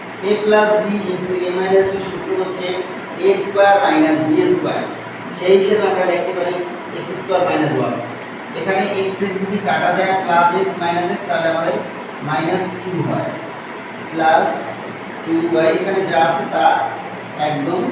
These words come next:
লিখে দিই, এক্স ফোর প্লাস ওয়ান plus eight by x to the power eight plus one, আহ, plus sixteen by x to the power sixteen minus one plus one by x minus one। এখন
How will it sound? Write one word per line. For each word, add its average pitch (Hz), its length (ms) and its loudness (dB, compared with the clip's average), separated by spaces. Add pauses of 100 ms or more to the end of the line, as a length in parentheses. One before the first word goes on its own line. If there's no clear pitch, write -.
(180)
লিখে 160 320 2
দিই, - 140 0 (1080)
এক্স 143 240 -6
ফোর 165 160 -2 (120)
প্লাস 143 300 0
ওয়ান 147 200 2 (560)
plus 139 340 4 (680)
eight 135 160 0 (100)
by 127 180 -2 (220)
x 143 40 -6 (100)
to - 100 -12
the 127 100 -6
power 135 120 2 (100)
eight 139 220 -2
plus 123 220 -4 (200)
one, - 120 -2 (760)
আহ, 120 240 0 (160)
plus - 260 0 (200)
sixteen 190 480 -4 (100)
by - 160 2 (720)
x - 20 -4 (100)
to - 80 -10
the 160 80 -2
power 151 160 -2
sixteen 160 420 -6
minus 143 260 -2 (160)
one 143 120 0 (680)
plus 139 240 0 (280)
one 139 140 0 (100)
by 139 140 2 (380)
x - 20 -4 (140)
minus 127 280 -4 (120)
one। - 100 -6 (1000)
এখন 214 180 -2